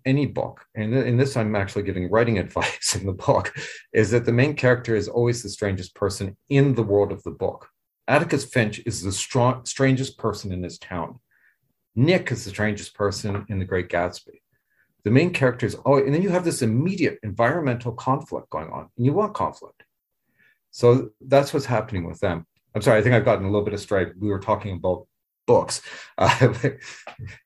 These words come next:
there I go. Uh, uh, the books, uh, it's typical. I wanted Kathy to, to say what she said about vampires 'cause I thought that was very funny and very much in character.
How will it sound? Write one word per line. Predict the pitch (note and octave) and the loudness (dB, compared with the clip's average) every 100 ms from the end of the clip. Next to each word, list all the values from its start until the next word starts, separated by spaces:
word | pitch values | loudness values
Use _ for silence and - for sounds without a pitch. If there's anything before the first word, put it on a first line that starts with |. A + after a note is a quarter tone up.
| _ _ | _ _
there | F#2+ | -2
I | F2 | 2
go. | F2+ D#2+ - - - _ - | 0 -2 -8 -18 -20 _ -4
Uh, | G2 F#2 - - - - - - - _ - - | -2 -2 -4 -18 -20 -20 -20 -20 -20 _ -18 -2
uh, | A2+ G#2 | 2 4
the | A2 | 4
books, | - C3+ - - A#2+ | 4 2 -4 -4 2
uh, | A2+ A#2 A#2 | 6 6 4
it's | C3+ C3 - | 2 0 -2
typical. | E3+ E3+ - C3+ B2+ - | -2 -2 -2 0 0 0
I | |
wanted | A#2+ C#3+ D3 - | 2 2 2 0
Kathy | A#2 A2+ A#2 A2+ G#2+ | 0 0 0 -6 -6
to, | - G2+ | -8 -8
to | F#2+ G#2 | -8 -10
say | G2+ G#2+ | 2 4
what | G2+ F#2+ | 4 -2
she | F#2+ | -6
said | - F#2+ | -4 -2
about | F#2 F#2 | -2 -2
vampires | F#2 F2 F#2+ F#2 F#2+ | -4 -4 -2 -2 -2
'cause | - G2 | -6 -6
I | F2+ | -2
thought | F2+ - | -2 -4
that | - | -10
was | F2+ | -10
very | - D#2+ | -8 -8
funny | - E2 E2+ | -8 -8 -8
and | E2+ | -8
very | F2+ E2+ | -6 -4
much | E2 - | -8 -10
in | - | -12
character. | - D2+ - F2+ | -6 -6 -6 -12